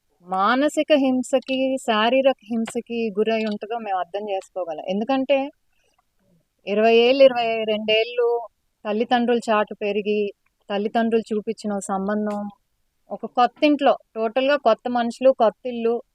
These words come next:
ఏమీ తెలియకుండా వెళ్తారంటే తల్లిదండ్రులు ఆ సంబంధం చూశారనే ఒక నమ్మకం, అంతా బాగుంటుందనే ఒక నమ్మకం, ఎన్నో కలలతో, ఆశలతో వెళ్తూ ఉంటారన్నమాట.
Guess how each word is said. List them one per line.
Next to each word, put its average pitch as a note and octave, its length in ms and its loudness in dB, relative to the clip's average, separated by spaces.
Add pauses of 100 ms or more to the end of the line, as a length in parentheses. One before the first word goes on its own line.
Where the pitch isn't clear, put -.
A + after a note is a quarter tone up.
(800)
ఏమీ C4+ 340 2
తెలియకుండా C4+ 520 4
వెళ్తారంటే B3 580 2
తల్లిదండ్రులు B3+ 600 2
ఆ A#3+ 40 6
సంబంధం A#3 600 0
చూశారనే A3 540 -2
ఒక G3+ 200 -2
నమ్మకం, G#3 600 -2 (280)
అంతా A3 300 2
బాగుంటుందనే G#3+ 960 0 (280)
ఒక G3 140 -10
నమ్మకం, G3+ 420 -2
ఎన్నో A3 280 0
కలలతో, A3+ 480 -2
ఆశలతో A3 500 -2
వెళ్తూ G#3 280 -4
ఉంటారన్నమాట. F#3 800 -8